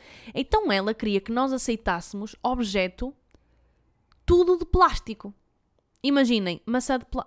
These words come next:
eh, M, objetos com M, maçã de plástico. Ela chegou a pôr no N objeto nata de plástico.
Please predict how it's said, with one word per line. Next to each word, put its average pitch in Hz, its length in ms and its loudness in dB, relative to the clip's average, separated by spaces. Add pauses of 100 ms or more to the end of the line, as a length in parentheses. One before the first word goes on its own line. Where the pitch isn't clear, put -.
(120)
eh, 247 460 0
M, 185 240 -4
objetos 254 360 -2
com 285 220 2
M, 180 220 0
maçã 262 300 -4
de 233 100 -14
plástico. - 540 -10 (1400)
Ela 294 240 4
chegou 311 360 6
a 311 60 4
pôr 208 420 2
no 247 300 6
N 208 400 4 (800)
objeto 226 580 2 (140)
nata 254 720 2
de 226 220 -4
plástico. 262 1040 -2